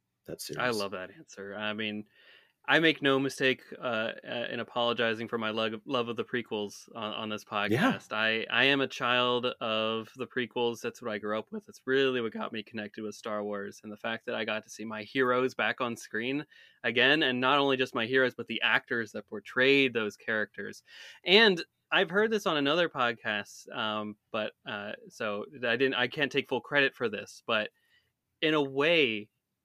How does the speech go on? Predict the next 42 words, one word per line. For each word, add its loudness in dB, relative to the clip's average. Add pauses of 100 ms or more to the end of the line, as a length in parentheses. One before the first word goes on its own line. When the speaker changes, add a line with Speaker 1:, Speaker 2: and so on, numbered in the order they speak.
(140)
Speaker 2:
Obi-Wan 0
Kenobi 0
is -8
as -12
much -2
of -4
a, -2 (340)
of, -4 (100)
it's, -4
it's -2
a 0
great 2
sequel -2
to -6
Revenge 2
of -4
the -6
Sith, -6 (340)
more 6
Speaker 1:
Yeah. 4
Speaker 2:
so 8
than 2 (200)
A 0
New 2
Hope 2
is 0
in, -6
in -4
some -2
ways, -16
right? -8
Like, 4
Speaker 1:
Yeah. 0
Speaker 2:
it's -16
Speaker 1:
Yeah. -18
Speaker 2:
clearly 10
a, -4 (420)
an 2
episode 2
three -2
point -2
five, 4